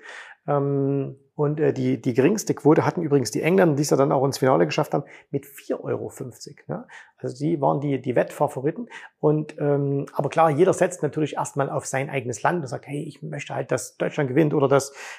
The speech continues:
äh, beispielsweise jetzt die Türkei hatte einundfünfzig, ne? Die,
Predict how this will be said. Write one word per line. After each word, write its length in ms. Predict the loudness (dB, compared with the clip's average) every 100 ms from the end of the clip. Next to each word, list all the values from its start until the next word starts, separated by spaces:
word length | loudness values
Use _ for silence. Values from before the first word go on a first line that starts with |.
| -4
äh, 140 | 0 2
beispielsweise 680 | 2 2 0 2 2 4
jetzt 340 | 2 2 -2 -4
die 200 | -6 0
Türkei 440 | 0 2 2 2
hatte 300 | 0 -4 -4
einundfünfzig, 1000 | -2 0 -2 0 0 -2 -2 -2 -2 -4 -20 -20 -12
ne? 260 | 0 4 4
Die, 180 | 2